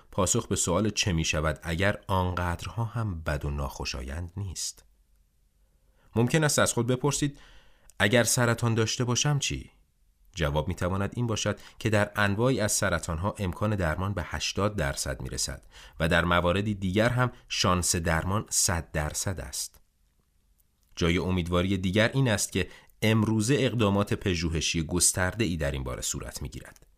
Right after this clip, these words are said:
بنابراین ابتلا به بیماری سرطان لزوماً یک فاجعه نیست. در واقع امکان بهبودی در روزگار ما در مقایسه با چند سال پیش به مراتب بیشتر شده است.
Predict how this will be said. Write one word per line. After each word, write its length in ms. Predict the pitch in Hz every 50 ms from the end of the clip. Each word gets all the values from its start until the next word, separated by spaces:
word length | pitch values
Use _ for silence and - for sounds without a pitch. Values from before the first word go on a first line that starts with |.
| _ _ _ _ _ _ -
بنابراین 560 | 90 90 87 87 85 92 92 - 123 127 123 - - - - - -
ابتلا 420 | 117 117 117 - - 127 123 131
به 100 | 135 143
بیماری 440 | 131 120 120 113 110 101 101 92 85
سرطان 480 | - - 90 80 71 - - 95 104 104 - - - -
لزوماً 560 | 85 85 92 90 87 85 87 87 82 85 104
یک 280 | 123 127 117 101 - -
فاجعه 520 | - - - 80 69 67 - 71 - 71
نیست. 580 | 82 80 92 104 98 80 - - - - - _ _ _ _ _ _ _ _ _ _ _ _ _ _ _ - 80
در 200 | 82 92 90 90
واقع 260 | 95 101 95 - 143 -
امکان 400 | 139 131 120 - - 147 147 147
بهبودی 420 | 131 127 120 107 - 98 95 92 90
در 180 | 82 87 82
روزگار 480 | 82 82 87 80 82 80 73 76 71 69
ما 240 | 69 69 69 67 - - - - -
در 200 | 92 85 87 87
مقایسه 460 | 90 92 90 82 87 85 82 - -
با 100 | 92 95
چند 340 | 87 - - 101 90 85 82
سال 260 | - - 87 80 78
پیش 280 | 71 - 80 78 - -
به 120 | - 95
مراتب 640 | 90 87 87 87 90 90 90 87 - - 139 135 - -
بیشتر 340 | 90 82 - - 73 -
شده 240 | - - - - -
است. 380 | - - - - - - -